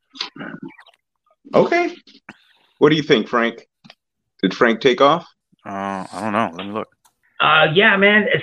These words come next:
Speaker 3: far as this matchup goes, I, I'm not, I'm not gonna change my pick. You know, uh, when it was Vettori until I think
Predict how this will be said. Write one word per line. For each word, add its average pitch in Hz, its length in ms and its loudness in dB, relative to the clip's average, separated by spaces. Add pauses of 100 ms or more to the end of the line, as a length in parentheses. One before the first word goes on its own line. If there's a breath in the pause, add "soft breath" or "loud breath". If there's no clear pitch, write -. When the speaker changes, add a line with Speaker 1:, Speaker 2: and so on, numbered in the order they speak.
(100)
Speaker 3:
far 254 220 2
as 208 140 2
this 226 140 0
matchup 226 480 0
goes, 226 320 2 (300)
I, 170 160 2 (200)
I'm 196 160 4
not, 233 200 0 (120)
I'm 208 120 4
not 233 180 4
gonna 208 180 0
change 175 240 -2
my 139 160 -2
pick. 131 380 -4
You 131 120 -4
know, 131 160 0
uh, 123 440 -2
when 131 380 -2
it 143 80 -2
was 160 240 -2
Vettori 180 580 2
until 202 320 2
I 165 120 0 (260)
think 269 220 -6